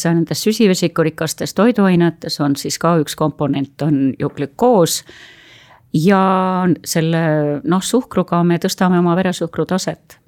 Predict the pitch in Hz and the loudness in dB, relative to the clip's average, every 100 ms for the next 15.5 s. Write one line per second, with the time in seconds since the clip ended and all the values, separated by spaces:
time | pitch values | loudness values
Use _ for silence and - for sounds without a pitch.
0 | - 190 170 185 185 175 175 180 165 180 | 0 0 2 2 4 4 2 2 2 4
1 | 240 269 208 196 180 170 _ - 165 - | 4 6 4 2 -2 -4 _ -6 -4 0
2 | 156 156 170 156 160 170 196 190 185 _ | 0 0 -4 -2 0 2 4 2 -2 _
3 | - 190 180 185 180 180 - 190 - 185 | -2 0 0 -2 -2 -4 -6 -8 -6 0
4 | 185 175 - - - 165 - - - - | 0 0 -4 -6 -2 -2 -4 -20 -20 -18
5 | - - - - - 190 196 185 208 247 | -20 -20 -20 -12 0 4 4 4 4 4
6 | 196 214 254 240 - 180 165 160 214 233 | 4 4 2 0 0 2 2 2 2 4
7 | 226 170 - 165 170 175 165 160 _ - | 2 0 0 2 4 2 0 -4 _ -2
8 | 165 165 214 214 175 175 165 - 156 - | 0 0 0 0 0 0 -4 -4 -4 2
9 | 226 285 233 180 160 160 165 160 196 185 | 4 6 6 6 4 2 -2 -2 0 2
10 | 175 160 156 156 196 247 233 190 165 165 | 2 2 0 0 2 4 4 4 2 -4
11 | - - - - 175 165 - 220 220 175 | -14 -20 -18 -4 -2 0 0 2 2 0
12 | - 226 220 180 160 147 165 151 151 170 | 0 2 4 4 2 0 -4 -4 -4 0
13 | 190 202 165 156 196 180 165 151 160 185 | 0 2 0 0 0 -2 -4 -6 -4 -2
14 | 196 175 151 196 196 160 - 160 147 147 | -2 0 0 0 0 -2 -8 -6 -6 -4
15 | 151 151 - 156 | -6 -6 -4 -6